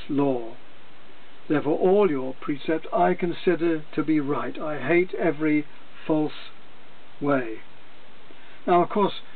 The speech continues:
this is the language of judgment, isn't it? He may, will make a judgment in this situation, in that situation,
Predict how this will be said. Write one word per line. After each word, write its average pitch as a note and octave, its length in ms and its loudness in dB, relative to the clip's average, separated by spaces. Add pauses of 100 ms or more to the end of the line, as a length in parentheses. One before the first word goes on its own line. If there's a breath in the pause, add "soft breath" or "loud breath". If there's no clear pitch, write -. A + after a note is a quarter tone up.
(340 loud breath)
this G3 160 0
is E3+ 180 2
the D#3 100 4
language C#3+ 600 2
of D3 280 2 (680)
judgment, C3+ 540 2
isn't E3+ 320 -6
it? - 120 -6 (640 loud breath)
He E3+ 440 4
may, F3 260 2 (160)
will F3 140 6
make E3 220 2
a F3+ 80 4
judgment C#3+ 640 2
in C#3 160 -4
this F#3+ 220 0
situation, F#3+ 720 2
in C3+ 120 -2
that F#3 220 2
situation, F3 840 2